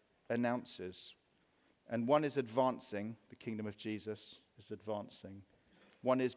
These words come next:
being invaded, being supplanted.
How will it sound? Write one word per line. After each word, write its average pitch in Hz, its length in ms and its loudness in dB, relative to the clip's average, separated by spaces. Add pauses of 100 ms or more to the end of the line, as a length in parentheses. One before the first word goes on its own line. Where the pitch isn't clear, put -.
(140)
being 127 340 4
invaded, 113 720 0 (100)
being 110 340 0
supplanted. 104 800 -8